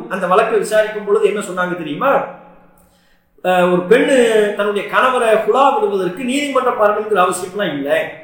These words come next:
நீதிமன்றத்துக்கு வராமலே நீங்க விவாகரத்து செய்து கொள்ளக்கூடிய உரிமை ஆணுக்கு இருப்பதை போல பெண்ணுக்கும் இருக்கிறது. குர்ஆன் அதை நிறைய இடங்கள்ல சொல்கிறது. அஹ், ஹதீஸ்கள் அது இருக்கிறது என்று சொல்லி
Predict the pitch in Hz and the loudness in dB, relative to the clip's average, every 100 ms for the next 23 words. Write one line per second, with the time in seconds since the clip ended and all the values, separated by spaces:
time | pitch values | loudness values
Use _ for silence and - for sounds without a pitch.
0 | - - _ - 208 311 311 262 254 226 | -20 -20 _ 0 4 4 2 0 0 -2
1 | 220 190 208 240 220 262 262 214 208 262 | -2 2 6 6 4 0 0 0 0 2
2 | 269 262 - 202 214 208 208 202 185 170 | 2 0 -2 4 4 4 2 2 0 -2
3 | 180 185 151 175 247 262 269 262 220 208 | -2 -2 2 6 6 4 0 -4 -6 -2
4 | 202 190 180 202 277 220 247 240 262 233 | 0 0 2 2 4 4 2 -4 -8 -6
5 | 185 170 147 170 180 - - - 247 269 | -6 -4 -4 -2 -4 -6 -8 0 4 4
6 | 247 226 220 208 226 214 220 226 214 185 | 4 2 2 2 2 0 0 -2 -4 -4
7 | 185 175 143 185 180 - - - - - | -6 -4 -2 -2 -4 -8 -18 -20 -20 0
8 | 214 202 202 185 208 302 - 247 240 220 | 6 6 6 4 4 4 2 0 0 2
9 | 196 208 175 156 185 170 - - - - | 2 0 -2 -2 -2 -4 -6 -18 -10 2
10 | 220 240 - 156 175 | 2 2 -4 -4 0